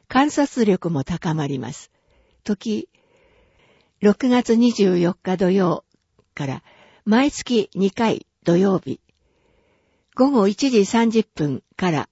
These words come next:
三時。詳しくはお問い合わせください。ところ、市民交流プラザ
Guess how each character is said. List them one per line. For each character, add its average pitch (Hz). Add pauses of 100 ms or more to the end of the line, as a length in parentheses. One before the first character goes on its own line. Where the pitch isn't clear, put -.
(140)
三 226
時。 127 (680)
詳 285
し -
く 226
は 180
お 175
問 240
い 240
合 233
わ 226
せ 220
く 226
だ 220
さ 214
い。 - (1300)
と 220
こ 247
ろ、 208 (340)
市 269
民 214
交 247
流 233
プ 233
ラ 190
ザ 156